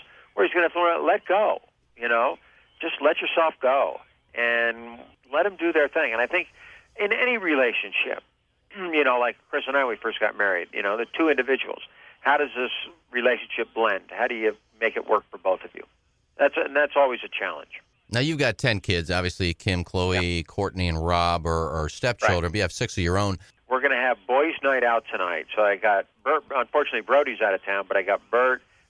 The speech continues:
Speaker 1: Brandon, and a bunch of the other guys that we all go, like, motorcycling with and go play golf with. Tonight, it's boys' night out at Ballroom Dancing.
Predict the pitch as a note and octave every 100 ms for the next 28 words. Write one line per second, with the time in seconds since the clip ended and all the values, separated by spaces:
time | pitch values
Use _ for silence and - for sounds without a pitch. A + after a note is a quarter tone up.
0 | _ A2 A2+ A#2 A2+ A2+ G#2+ _ _ _
1 | _ - G#2+ G#2 G#2+ G#2 B2+ B2 A#2+ A2
2 | A2+ A2+ G#2 F#2+ F#2+ G#2 G#2+ G#2 G#2+ G#2+
3 | F#2+ F2+ G#2+ B2 A#2+ - A2+ G#2 G#2+ G#2
4 | G#2 G2+ G2+ G2 G2 F#2 F2+ F2+ F2 G2
5 | F#2 B2 C#3 C3 - A#2 A2+ A2 - -
6 | - _ - B2 C#3+ B2+ G#2 _ _ _
7 | _ - G#2+ - - B2 D3 C#3 C3+ B2+
8 | G#2+ G#2 G#2 - - F#2 - _ G2 G#2
9 | G#2+ G2+ G2 F#2 F2+ E2+ - C#2+